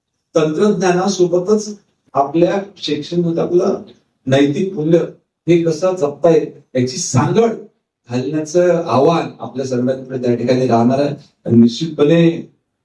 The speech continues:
मला पूर्ण विश्वास आहे की आपल्या वर्धा जिल्ह्यातले शैक्षणिक क्षेत्रात असतील, कार्यरत असलेली मंडळी याची व्यवस्थित सांगड घालून त्या ठिकाणी आपल्या वर्धेचा शैक्षणिक दर्जा उंच करण्याचं काम त्या ठिकाणी करणार आहेत.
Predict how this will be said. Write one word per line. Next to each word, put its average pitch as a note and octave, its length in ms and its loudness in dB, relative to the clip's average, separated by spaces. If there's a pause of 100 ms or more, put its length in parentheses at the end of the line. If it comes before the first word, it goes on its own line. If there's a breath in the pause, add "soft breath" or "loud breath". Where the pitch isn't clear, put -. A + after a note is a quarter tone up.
(100)
मला C3+ 200 2
पूर्ण D3 280 -4
विश्वास C#3+ 440 2
आहे D3 100 2
की D3+ 100 -4
आपल्या C#3 360 0
वर्धा A#2 360 0
जिल्ह्यातले B2+ 500 -2
शैक्षणिक B2 680 -2
क्षेत्रात A#2 380 0
असतील, B2 320 2
कार्यरत A#2+ 380 2
असलेली B2 340 2
मंडळी A#2+ 420 4 (340)
याची B2 420 2
व्यवस्थित A#2+ 380 2
सांगड A#2+ 400 0
घालून A#2+ 320 2
त्या A#2 180 2
ठिकाणी A#2+ 380 2
आपल्या B2 380 0
वर्धेचा A#2+ 640 2
शैक्षणिक A#2+ 500 2
दर्जा A2+ 420 2 (400)
उंच A#2+ 220 -2
करण्याचं B2 460 -2
काम A2 260 0
त्या A#2 140 2
ठिकाणी B2 280 2
करणार A#2+ 380 2
आहेत. C#3 240 0